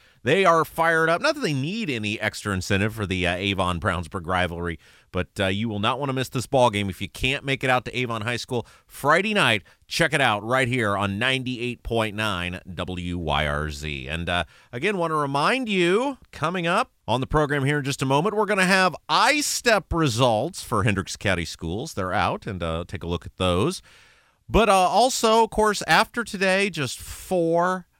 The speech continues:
episodes left together. No show tomorrow night due to high school football, but just four episodes left to go together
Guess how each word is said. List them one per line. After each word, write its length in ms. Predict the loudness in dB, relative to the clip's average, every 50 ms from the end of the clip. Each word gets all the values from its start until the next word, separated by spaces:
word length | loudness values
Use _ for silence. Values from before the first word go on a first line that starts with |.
| _ _ _
episodes 800 | 0 0 0 0 -2 -4 -2 0 0 2 2 2 2 0 -2 -8 -14 _
left 340 | -6 0 0 0 0 0 -2
together. 360 | -2 0 0 0 0 -2 -4
No 160 | -4 -4 -6
show 200 | -4 -4 -6 -6
tomorrow 280 | -6 -4 -2 -2 0 0
night 180 | 0 0 -2
due 80 | -2 -4
to 80 | -2 -2
high 140 | -2 -2
school 200 | -4 -6 -8 -10
football, 500 | -8 -6 -6 -6 -4 -2 -2 0 -2 -2 -4 -10 -20 -10 -6
but 100 | -6 -4
just 220 | -4 -6 -8 -8 -6
four 380 | -4 -2 0 2 2 2 2
episodes 680 | 2 0 -2 -2 -2 -4 -2 -2 -2 -2 -2 -2 -2 -2
left 200 | -2 -2 -2 -4
to 60 | -4
go 160 | -2 -2 -2
together 420 | 0 0 0 2 2 2 0 -2